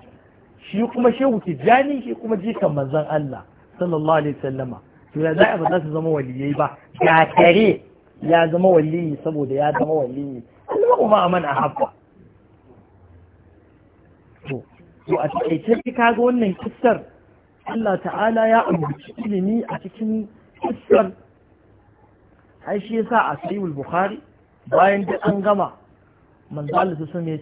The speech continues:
ce, "Rahimallahu akhi Musa." Yace, "Allah ji kan annabi Musa, law sabara." Ce da yayi hakuri. "Lawajadna min hadha al-'abd as-salih 'ilman katira."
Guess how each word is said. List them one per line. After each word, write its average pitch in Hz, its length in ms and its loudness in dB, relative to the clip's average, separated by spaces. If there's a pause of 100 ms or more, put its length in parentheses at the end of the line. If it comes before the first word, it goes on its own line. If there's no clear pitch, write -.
ce, 165 100 -6
"Rahimallahu 156 1040 -4
akhi 175 440 -10 (120)
Musa." 127 380 -16 (1500)
Yace, - 240 -20
"Allah 147 320 -8
ji 180 80 -12
kan - 220 -8
annabi 180 320 -8
Musa, 160 340 -10
law 196 300 0
sabara." 190 500 2 (680)
Ce 165 120 -4
da 160 220 0
yayi 190 200 4
hakuri. 151 400 -6 (800)
"Lawajadna 170 840 -2
min 165 240 -6
hadha 175 380 -4
al-'abd 147 540 -6
as-salih 190 600 -4
'ilman 175 540 -8 (320)
katira." 131 440 -12